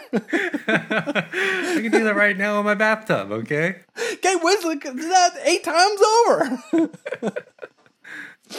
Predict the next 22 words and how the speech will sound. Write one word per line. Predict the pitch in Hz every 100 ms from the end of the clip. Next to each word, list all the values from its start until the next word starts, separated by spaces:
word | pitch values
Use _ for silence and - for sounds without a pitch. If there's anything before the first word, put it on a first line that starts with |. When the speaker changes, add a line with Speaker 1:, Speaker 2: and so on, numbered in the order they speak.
| - 285 285 196
Speaker 1:
Um, | 226 220 196 160 156 - _ - 247
so, | 185 220 208 190
I | 214
don't | 202 131
know. | 110 _ - 185
It's | 185
like | 240 208
the | 208 -
underwater | 160 160 151 143
stakes | - 147 139 127
didn't | 135 117 104
hit | 110
it | 113
for | 113
me. | 120
I | - 285
think | 370 403 381
it, |
like, | 247 202
Speaker 2:
Mm-hmm. |
Speaker 1:
looks | 156 170
pretty. | - 185 175 165 160